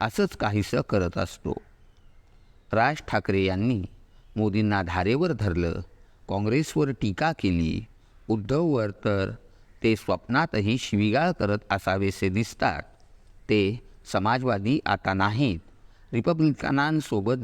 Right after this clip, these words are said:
जाता येत नाही, संघात कुणी विचारत नाही आणि आपल्याला श्रोते लाभले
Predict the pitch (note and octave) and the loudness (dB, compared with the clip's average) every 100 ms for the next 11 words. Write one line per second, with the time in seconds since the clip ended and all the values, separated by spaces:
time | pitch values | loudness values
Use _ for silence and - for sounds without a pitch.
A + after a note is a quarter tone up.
0 | G#2+ E2+ E2+ D3+ D#3+ G#2+ - F#2 E2 F2 | -2 -2 -2 -2 0 0 0 -2 0 -2
1 | G#2 - - - - A2 G#2 A2+ C#3 - | -6 -16 -20 -20 -6 -2 0 0 -2 -2
2 | G#2+ G2+ F2+ F2+ C3 D3+ D#3 - F#2 F2 | 0 2 0 0 0 0 0 -2 -2 -2
3 | F#2+ F#2+ - - - G#2 F#2+ - G2 - | -4 -8 -14 -20 -4 -2 -2 -2 -4 0
4 | A2+ A#2 C3+ - - G2 - F3+ C3 E2+ | 0 2 0 -4 -4 -4 2 2 2 0
5 | F2+ F#2 F2 | 0 0 0